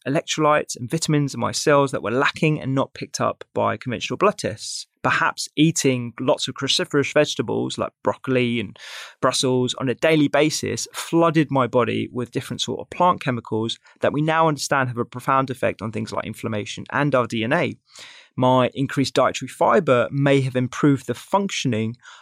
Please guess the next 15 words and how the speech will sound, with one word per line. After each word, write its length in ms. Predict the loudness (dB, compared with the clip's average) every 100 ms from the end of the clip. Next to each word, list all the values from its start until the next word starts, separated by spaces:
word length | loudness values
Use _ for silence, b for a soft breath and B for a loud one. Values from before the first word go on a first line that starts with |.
| B
of 320 | 2 4 2 _
my 400 | -4 0 0 -2 -2
gut 220 | 0 0
bacteria 580 | -2 -6 -4 -2 -2 -2 0
that 160 | 0
we'll 120 | 0
learn 260 | 2 4 4
a 40 |
bit 180 | 2 0
more 220 | 0 -4
about 320 | -2 0 -2 -2
in 320 | -6 -4 -4 -8
episodes 460 | -10 -6 -6 -6
coming 260 | -8 -8 -2
forward. 380 | 2 2 0